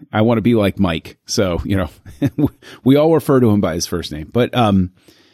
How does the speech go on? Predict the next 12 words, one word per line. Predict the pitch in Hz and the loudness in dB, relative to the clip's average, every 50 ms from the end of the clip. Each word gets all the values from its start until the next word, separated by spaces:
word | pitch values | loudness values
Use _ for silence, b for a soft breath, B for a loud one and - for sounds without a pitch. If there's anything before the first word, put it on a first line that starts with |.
| b b b b b b b b b b _ _ _ _ - | b b b b b b b b b b _ _ _ _ -4
I | 123 | 0
think | 110 165 165 123 - | 0 0 0 0 0
that | 139 127 113 107 - - _ _ _ _ _ _ _ _ _ _ _ _ _ _ _ _ _ _ _ _ _ _ _ _ | 2 2 2 2 0 -4 _ _ _ _ _ _ _ _ _ _ _ _ _ _ _ _ _ _ _ _ _ _ _ _
with, | 131 123 107 113 127 123 120 113 - - - - - - _ _ _ _ _ _ _ _ | -4 -2 2 2 4 4 4 2 -2 -6 -14 -20 -20 -20 _ _ _ _ _ _ _ _
uh, | 110 113 107 107 90 104 | -2 -2 0 0 -2 0
there, | 98 113 110 113 107 | 2 2 2 4 4
there's | 110 110 104 87 92 | 2 2 0 0 -2
one | 98 92 110 131 139 151 | -2 0 2 2 2 2
shot | 143 - - 135 117 113 110 - - | 0 0 0 0 0 0 0 -2 -2
in | - 107 101 | -4 -4 -4
specific | - - - 92 - - - 131 117 - 117 98 - - - b b b b b b b b b b b | -4 -4 -6 -6 -4 -2 -2 -2 0 0 0 -2 -2 -6 -14 b b b b b b b b b b b
where | - 110 107 113 110 107 107 107 107 104 - | -2 0 2 4 4 4 2 2 2 0 -2